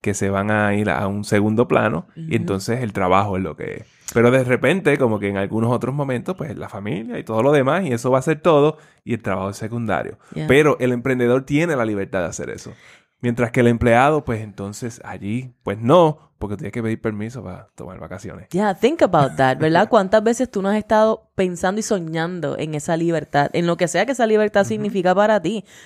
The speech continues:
Speaker 2: Yo recuerdo que cuando yo era empleada, eh, yo diría que ya esos últimos cuatro o cinco años, cuando yo sacaba ese tiempo para mí, para hacer ese Miracle Morning y todo eso, que yo estaba haciendo mi journaling, mucho de mi journaling era queja.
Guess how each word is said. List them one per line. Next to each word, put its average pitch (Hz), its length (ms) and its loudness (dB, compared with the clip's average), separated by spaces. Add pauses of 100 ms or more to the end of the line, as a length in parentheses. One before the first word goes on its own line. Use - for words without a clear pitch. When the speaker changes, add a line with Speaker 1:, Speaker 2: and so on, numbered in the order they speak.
Speaker 2:
Yo 165 120 6
recuerdo 190 400 4
que 247 120 0
cuando 196 280 0
yo 160 300 4
era 165 320 0
empleada, 175 800 0 (340)
eh, 165 420 2
yo 156 120 2
diría 165 240 2
que 190 120 -2
ya 170 120 2
esos 175 220 0
últimos 170 540 -2
cuatro 165 320 2
o 170 40 -2
cinco 175 400 -2
años, 180 480 -4 (540)
cuando 175 340 4
yo 165 320 4
sacaba 233 380 2
ese 233 180 -2
tiempo 220 280 0
para 208 240 4
mí, 190 140 -2
para 190 200 4
hacer 151 180 0
ese 151 180 0
Miracle 175 400 0
Morning 160 400 -2
y 156 120 -4
todo 156 320 2
eso, 175 260 2
que 147 100 -2
yo 143 60 -2
estaba 143 260 -2
haciendo 175 320 -4
mi 185 160 -2
journaling, 160 540 -2 (320)
mucho 277 420 4
de 311 120 4
mi 294 140 -2
journaling 247 520 2
era 160 240 2
queja. 160 540 -4